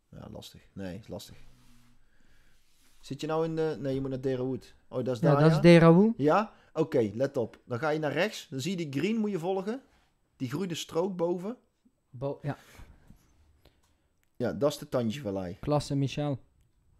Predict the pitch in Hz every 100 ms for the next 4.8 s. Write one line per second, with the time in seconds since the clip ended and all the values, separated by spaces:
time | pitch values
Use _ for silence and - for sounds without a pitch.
0 | _ _ _ _ _ _ _ - 117 -
1 | 139 170 180 208 208 _ _ _ 120 120
2 | 143 - 156 175 170 170 170 180 196 _
3 | _ _ _ _ _ _ _ _ 110 113
4 | 110 123 151 - 175 190 214 247